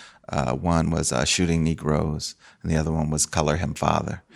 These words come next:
So of the new essays, the first one I wrote was, no, I take it back. It was the second one, was The Elements of Strut. And I, I, I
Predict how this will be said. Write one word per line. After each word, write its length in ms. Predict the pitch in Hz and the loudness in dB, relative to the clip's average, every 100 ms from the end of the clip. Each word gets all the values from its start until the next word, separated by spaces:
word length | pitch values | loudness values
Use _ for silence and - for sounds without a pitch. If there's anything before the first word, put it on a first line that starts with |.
| - - | -20 -10
So 160 | - - | 2 6
of 180 | 104 101 | 8 8
the 80 | |
new 200 | 92 131 | 8 10
essays, 340 | 113 90 82 80 | 8 6 0 -4
the 100 | 80 | -8
first 400 | - 120 110 - | -4 -2 -2 -2
one 140 | 95 | -2
I 80 | 82 | -2
wrote 300 | 80 80 65 - | -4 -4 -6 -8
was, 520 | 78 73 76 - - _ _ - | -8 -8 -8 -10 -16 _ _ -16
no, 60 | - | -14
I 40 | |
take 200 | - - | -12 -12
it 60 | - | -12
back. 180 | 76 - | -12 -16
It 60 | |
was 140 | 80 78 | -16 -14
the 60 | - | -8
second 360 | - - - | -8 -8 -12
one, 120 | - - - - - | -16 -18 -20 -18 -8
was 140 | 82 | -4
The 80 | 90 | 0
Elements 360 | 87 80 78 - | 2 0 -2 -4
of 60 | |
Strut. 340 | - - 78 - - - - - | -6 -4 -6 -6 -16 -20 -12 -6
And 120 | 80 | -2
I, 140 | 73 - | -4 -4
I, 140 | 82 | -4
I 60 | 80 | -4